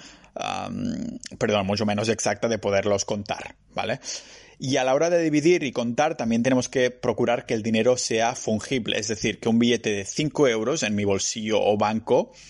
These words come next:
valga exactamente lo mismo que en el tuyo, que en tu bolsillo o que tu banco, ¿vale? Y la última propiedad es que el dinero tiene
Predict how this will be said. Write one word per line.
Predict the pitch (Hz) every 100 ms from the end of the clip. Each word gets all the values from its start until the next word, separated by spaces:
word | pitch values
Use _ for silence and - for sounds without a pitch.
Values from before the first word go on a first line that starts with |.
| - - -
valga | 127 151
exactamente | 156 - 151 - 143 127 135 139
lo | 139
mismo | 113 107 123 165 - -
que | 120
en |
el | 107 107
tuyo, | 147 107 -
que |
en | 117
tu | 123
bolsillo | 113 107 - - -
o | 107
que | 120
tu | 110
banco, | 95 98 - - _ -
¿vale? | 104 156 - - - - - - - -
Y | 139
la | 131
última | 156 202 190
propiedad | 175 156 160 180
es | 147 -
que | 139
el | 127
dinero | 127 139
tiene | - 135 135 139